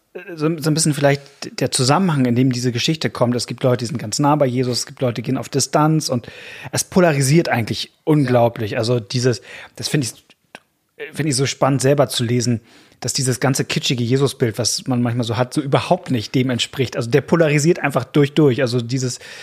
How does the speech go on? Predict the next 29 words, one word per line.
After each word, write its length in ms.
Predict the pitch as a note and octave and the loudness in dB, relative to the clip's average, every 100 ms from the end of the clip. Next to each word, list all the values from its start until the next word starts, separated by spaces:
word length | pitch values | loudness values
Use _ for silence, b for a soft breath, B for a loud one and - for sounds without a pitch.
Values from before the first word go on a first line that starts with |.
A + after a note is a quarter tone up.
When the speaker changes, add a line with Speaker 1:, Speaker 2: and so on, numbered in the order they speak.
| B B | B B
Speaker 1:
dieser 140 | B2 A#2+ | -2 0
Softie-Jesus, 720 | - F#3 - B2 A2+ G#2+ G2+ | 2 0 0 -2 0 -2 -2
sag 140 | A2 B2 | -2 -2
ich 140 | - | -2
mal, 140 | A#2 | 0
den 120 | A2+ A#2+ | 2 2
man 60 | |
immer 140 | B2 A#2 | 2 0
so 120 | A#2 | 0
hat, 220 | C#3+ - | -2 -2
dem, 140 | C3 B2 A#2 | -4 -2 0
der 140 | C#3 | 2
eigentlich 260 | B2+ B2 B2 | 2 -2 -6
im 120 | D3 | -4
Grunde 240 | C3+ B2+ A#2 | -2 -2 -2
niemandem 320 | C3+ E3 C#3 | 0 2 2
was, 540 | C3 B2 - - - - D3 _ b b b b b b - - | 2 0 -4 -8 -12 -12 -14 _ b b b b b b -16 -2
keiner 240 | D#3 D#3+ | 2 2
Fliege 260 | - E3+ C#3+ | 2 2 2
was 140 | C3+ | 0
zuleide 400 | C#3 C3+ F3 D#3+ | 2 4 4 2
tut, 400 | - C3 D#3 - B B B - | 0 -2 -2 -4 B B B -2
ähm, 440 | C#3 C#3 B2+ D#3 _ B2 G#2+ - C3+ D3 - _ | 0 0 -2 -8 _ -20 -20 -20 _ -20 -20 _
das 200 | - - | -6 -4
entspricht 360 | G3+ - E3 - | -4 0 -2 2
nicht 120 | D3+ | 0
so 80 | C#3 | 2
ganz 240 | C#3 C3+ | 2 2
meinem, 360 | C3 A#2+ A#2+ | 2 2 0